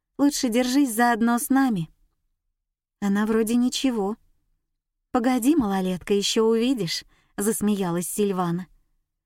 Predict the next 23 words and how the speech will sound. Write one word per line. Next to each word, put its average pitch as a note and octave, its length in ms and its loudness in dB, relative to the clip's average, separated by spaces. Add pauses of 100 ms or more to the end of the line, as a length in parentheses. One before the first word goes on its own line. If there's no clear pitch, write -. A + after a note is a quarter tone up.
(560)
Утром C#4+ 280 0
я A3 220 2
дождалась G3+ 560 -2
своей F3 540 -2
очереди C4 540 0
в E3 100 0
огромную G3 720 0
ванную E3 640 -2 (300)
с F#3+ 100 -4
белым F#3+ 400 -2
кафелем. F3+ 640 -8 (560)
Оделась A#3 600 0
и F4+ 120 0
спустилась. G3 800 -6 (600)
Девчонки A#3+ 540 0
уже G3 280 0
уходили F#3 560 -2
в - 60 -8
школу. E3+ 460 -6 (840)
Я A3 320 0
опоздала A3 480 -2
на A#3 180 0
завтрак. B3+ 540 -4